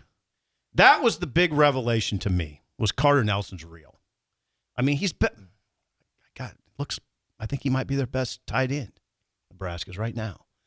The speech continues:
He's not gonna be here in the spring, though. He's gonna, he's gonna compete in track, so he won't be here in the spring. Now, people are gonna wonder, what about Tamua?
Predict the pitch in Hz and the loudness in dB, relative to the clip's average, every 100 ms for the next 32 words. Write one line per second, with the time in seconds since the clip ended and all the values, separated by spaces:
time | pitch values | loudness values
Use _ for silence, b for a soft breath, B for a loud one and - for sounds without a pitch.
0 | _ - 156 196 202 196 180 160 - - | _ -2 0 2 2 2 2 0 -2 -8
1 | 117 92 85 _ _ _ _ _ _ _ | -8 -8 -16 _ _ _ _ _ _ _
2 | _ - 113 120 120 113 110 117 - - | _ -14 -4 -2 -2 -2 0 -2 -2 -2
3 | 120 113 - 107 101 98 _ _ _ _ | -2 -2 0 2 0 -2 _ _ _ _
4 | _ _ - 104 117 117 131 107 113 107 | _ _ 0 2 4 4 2 2 2 2
5 | 104 95 - - 90 87 - _ 135 127 | 2 0 -2 -6 -8 -10 -16 _ -2 -2
6 | - 190 - 139 123 120 107 101 131 117 | 0 -2 0 0 2 0 0 2 0 2
7 | 110 - - 101 110 131 92 - | -2 -2 0 2 2 2 0 -8